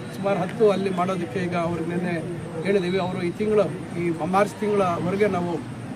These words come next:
ಅದನ್ನು ಮಾಡಬೇಕು ಅಂತ ಹೇಳ್ತಾ ಇದ್ದಾರೆ. ಈಗ ಅದನ್ನು ಆದಷ್ಟು ತ್ವರಿತವಾಗಿ ಅದನ್ನು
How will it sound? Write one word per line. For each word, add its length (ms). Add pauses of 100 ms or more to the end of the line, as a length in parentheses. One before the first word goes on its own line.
ಅದನ್ನು 180
ಮಾಡಬೇಕು 380
ಅಂತ 120
ಹೇಳ್ತಾ 260
ಇದ್ದಾರೆ. 340
ಈಗ 80
ಅದನ್ನು 240
ಆದಷ್ಟು 260
ತ್ವರಿತವಾಗಿ 520
ಅದನ್ನು 380